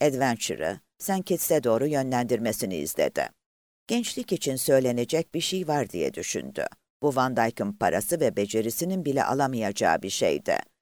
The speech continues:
Tate Beamon gibi genç birinin sıkıcı olması için uzun,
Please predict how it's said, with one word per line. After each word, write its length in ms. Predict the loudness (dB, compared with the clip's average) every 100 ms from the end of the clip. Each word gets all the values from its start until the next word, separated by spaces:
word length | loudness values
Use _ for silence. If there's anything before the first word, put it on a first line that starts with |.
| 2
Tate 280 | 2 2 0
Beamon 320 | 0 -2 -4
gibi 280 | -4 -4 -2
genç 320 | -2 -4 -4
birinin 520 | -6 -6 -8 -10 -12 _
sıkıcı 480 | -6 0 0 4 6
olması 460 | 6 4 -2 -2
için 460 | -4 -4 -4 -4 -6 -14 _ _
uzun, 400 | 0 4 2 0